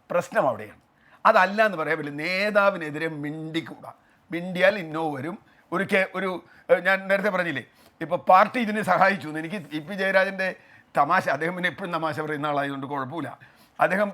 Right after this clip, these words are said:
ഒരു തമാശ പറഞ്ഞത് എനിക്ക് ഇഷ്ടപ്പെട്ടു. "ഞങ്ങൾ പാർട്ടിക്കാരെ വെച്ചപ്പോൾ ഞങ്ങൾ സഹായിച്ചു, കുഞ്ഞനന്തനെ സഹായിച്ചു, കെ സി രാമചന്ദ്രനെ സഹായിച്ചു, ആ, മോഹന മാഷ കാര്യം, മോഹന മാഷ വിട്ടുകൊണ്ട് ഞാനിപ്പോൾ അതിൽ കോടതി അപ്പുറത്ത് വരട്ടെ, ഇനി ശിക്ഷിക്കപ്പെടട്ടെ, ശിക്ഷിക്കപ്പെടുന്നത് വരെ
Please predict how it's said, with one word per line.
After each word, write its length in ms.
ഒരു 160
തമാശ 440
പറഞ്ഞത് 260
എനിക്ക് 180
ഇഷ്ടപ്പെട്ടു. 420
"ഞങ്ങൾ 200
പാർട്ടിക്കാരെ 680
വെച്ചപ്പോൾ 340
ഞങ്ങൾ 220
സഹായിച്ചു, 540
കുഞ്ഞനന്തനെ 440
സഹായിച്ചു, 540
കെ 100
സി 100
രാമചന്ദ്രനെ 520
സഹായിച്ചു, 440
ആ, 100
മോഹന 300
മാഷ 240
കാര്യം, 380
മോഹന 180
മാഷ 220
വിട്ടുകൊണ്ട് 360
ഞാനിപ്പോൾ 300
അതിൽ 240
കോടതി 320
അപ്പുറത്ത് 360
വരട്ടെ, 220
ഇനി 200
ശിക്ഷിക്കപ്പെടട്ടെ, 680
ശിക്ഷിക്കപ്പെടുന്നത് 600
വരെ 240